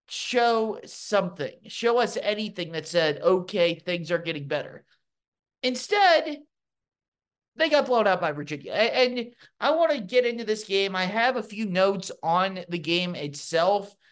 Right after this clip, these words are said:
I know we went, we've gone more big picture the last month or so, but I'm gonna get into the nuts and bolts a little bit, especially the first half of this game and what went wrong for Louisville, where I think they were trying to attack and what really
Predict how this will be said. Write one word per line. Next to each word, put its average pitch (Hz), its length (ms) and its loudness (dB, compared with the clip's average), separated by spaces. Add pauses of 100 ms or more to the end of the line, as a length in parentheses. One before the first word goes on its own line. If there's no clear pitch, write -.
(140)
I 175 140 -2
know 185 140 0
we 190 140 -4
went, 180 300 -4 (180)
we've 185 200 -6
gone 190 240 2
more 175 220 -2
big 170 320 -6
picture 190 500 -2
the 190 120 -4
last 185 320 0
month 185 180 -6
or 190 60 -10
so, 202 180 0
but 180 160 4
I'm 165 80 -2
gonna 185 160 0
get 180 200 -2
into 180 120 -6
the 156 80 -2
nuts 170 220 0
and 160 140 -6
bolts 170 240 0
a 175 40 -8
little 165 160 -6
bit, 175 140 -2
especially 294 440 -2
the 175 140 -4
first 185 300 -6
half 180 320 -2 (400)
of 180 80 -6
this 185 160 -2
game 190 160 -4
and 156 120 -4
what 185 220 4
went 175 180 -4
wrong 160 220 0
for 165 100 -12
Louisville, 180 460 -2
where 185 560 0 (260)
I 165 100 0
think 180 300 -6
they 175 100 -2
were 156 140 -2
trying 170 460 -2
to 247 140 2
attack 294 460 0 (100)
and 180 260 -2
what 151 460 0
really 175 500 -4